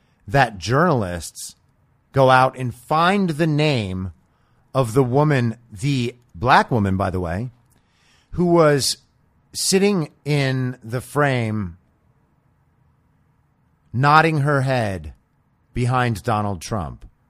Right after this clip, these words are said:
when Trump would be giving his responses. She was clearly supporting Trump and his answers. And apparently,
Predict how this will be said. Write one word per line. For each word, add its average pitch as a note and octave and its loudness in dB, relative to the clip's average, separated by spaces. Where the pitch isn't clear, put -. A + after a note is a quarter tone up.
when G#2 -4
Trump G#2 -4
would G2 -8
be G2 -6
giving F#2 -8
his F2 -8
responses. G#2+ -8
She - -6
was B2 -2
clearly A2+ -2
supporting A2+ -2
Trump G2+ -4
and G#2 -4
his G#2 -8
answers. B2 -6
And C#3 0
apparently, C#3 2